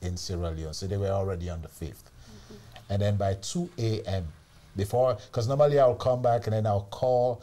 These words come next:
Speaker 1: and say I've arrived, because that's the call they were always eagerly waiting for.
Speaker 2: Mm-hmm.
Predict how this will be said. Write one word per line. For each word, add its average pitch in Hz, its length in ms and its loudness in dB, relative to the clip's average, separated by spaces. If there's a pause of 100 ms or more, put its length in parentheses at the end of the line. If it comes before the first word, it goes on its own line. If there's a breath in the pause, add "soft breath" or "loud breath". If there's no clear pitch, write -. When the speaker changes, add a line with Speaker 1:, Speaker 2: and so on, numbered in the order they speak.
(220 loud breath)
Speaker 1:
and 104 160 -2
say 113 160 0
I've 107 140 2
arrived, 101 540 2
because 104 180 -4
that's 113 240 2
the 107 80 -6
call 104 300 0
they 107 80 0
were 98 120 0 (180)
always 107 420 0
eagerly 104 440 0
waiting 101 540 -2
for. 78 260 -12 (240)
Speaker 2:
Mm-hmm. 220 340 -16